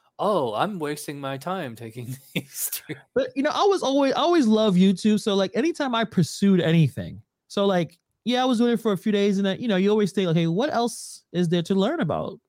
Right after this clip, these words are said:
Speaker 2: Uber Eats or whatever? Let me check it out." And then you start to see more and more, and you, and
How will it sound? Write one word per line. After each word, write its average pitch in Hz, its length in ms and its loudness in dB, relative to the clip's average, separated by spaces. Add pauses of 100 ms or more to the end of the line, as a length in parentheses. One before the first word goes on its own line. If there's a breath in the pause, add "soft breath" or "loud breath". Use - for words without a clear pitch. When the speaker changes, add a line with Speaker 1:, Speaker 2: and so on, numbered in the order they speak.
(120)
Speaker 2:
Uber 113 180 -2
Eats - 300 -10
or 95 180 -10
whatever? 90 300 -6
Let 131 120 -2
me 151 100 2
check 165 200 0
it 160 60 4
out." 123 160 0
And 120 80 -2
then 156 140 4
you 156 100 6
start 160 240 0
to 147 100 2
see 156 580 4
more 147 400 2
and 139 80 -2
more, 143 200 0
and 143 80 -2
you, 143 80 -2
and - 100 -10